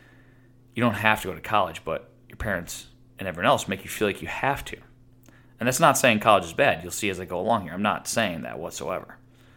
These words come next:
Just more so the mindset that you have to and there is no choice. When in reality, you're just a kid, and you don't really know what the hell you're doing.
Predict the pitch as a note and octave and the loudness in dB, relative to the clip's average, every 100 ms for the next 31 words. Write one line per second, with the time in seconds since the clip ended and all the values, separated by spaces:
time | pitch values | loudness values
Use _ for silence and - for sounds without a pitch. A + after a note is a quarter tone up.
0 | - - - G2+ A2 G#2+ F#2+ G#2 F#2 F#2 | -20 -20 -14 -8 -2 0 0 -2 -2 0
1 | G2+ G#2+ G#2 E2+ C#2+ - - - F2 F2 | 2 2 2 -4 -6 -8 -20 -8 -4 -4
2 | D2+ - - _ F#2+ F#2 F2+ F2+ G#2 G2 | -4 -12 -20 _ -8 -2 -2 -2 -2 -2
3 | F2 E2+ D#2+ - A2+ F#2+ - - - _ | -4 -8 -10 -6 -4 -4 -6 -18 -20 _
4 | _ _ _ - - - - _ _ - | _ _ _ -20 -20 -20 -20 _ _ -20
5 | - - A#2 A2+ A2+ E3 E3+ A2+ A2 A#2 | -20 -4 0 2 4 6 6 4 0 -2
6 | G2+ - F3 F2 - - - - - G2+ | -4 -4 -2 -2 -6 -20 -20 -20 -12 -8
7 | F#2+ G#2 D3 C3 B2 A2+ G2+ A2 A#2 G#2 | -6 -4 -4 -2 0 0 0 -2 -4 -4
8 | F#2+ F#2 G#2 D3+ - | -4 -4 -4 -4 -6